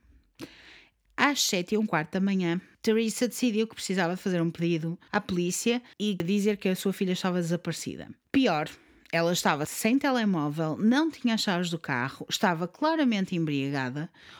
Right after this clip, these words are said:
Uma miúda n-, nova nesta condição é assustador. A nossa mente vai logo procurar todos os cenários, cada um mais catastrófico do que o outro.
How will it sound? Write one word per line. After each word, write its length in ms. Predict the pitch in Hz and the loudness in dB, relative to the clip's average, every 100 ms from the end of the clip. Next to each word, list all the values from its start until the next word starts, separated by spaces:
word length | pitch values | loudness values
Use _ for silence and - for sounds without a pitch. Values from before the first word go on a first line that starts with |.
| - - | -20 2
Uma 220 | 214 233 | 4 6
miúda 320 | 254 269 202 | 4 4 2
n-, 180 | 180 165 - | 0 0 2
nova 420 | 185 151 143 143 | 2 2 0 0
nesta 300 | 156 190 202 | 0 0 0
condição 520 | - 160 160 - 147 - | -2 -2 -2 -2 -4 0
é 160 | 214 | 2
assustador. 640 | 262 - - - 240 226 180 - - - - - | 2 0 -2 0 0 0 -4 -8 -20 -20 -14 -2
A 40 | |
nossa 280 | 196 226 220 | 2 2 0
mente 240 | 220 226 | 0 0
vai 120 | 220 196 | 0 0
logo 200 | 190 190 | 0 0
procurar 400 | 214 202 185 156 | -2 0 0 0
todos 280 | - 220 | 0 2
os 60 | - | 2
cenários, 440 | - 185 160 160 - | 2 0 0 -2 -2
cada 240 | 208 208 | -2 0
um 100 | 208 | 2
mais 320 | 220 208 175 | 2 2 0
catastrófico 920 | - 190 190 185 - 175 175 - 202 - | -2 -2 0 -2 -2 -2 -2 -4 -8 -8
do 120 | 185 | -8
que 140 | - | -2
o 60 | 208 | 0
outro. 380 | 185 160 - | 0 -2 -6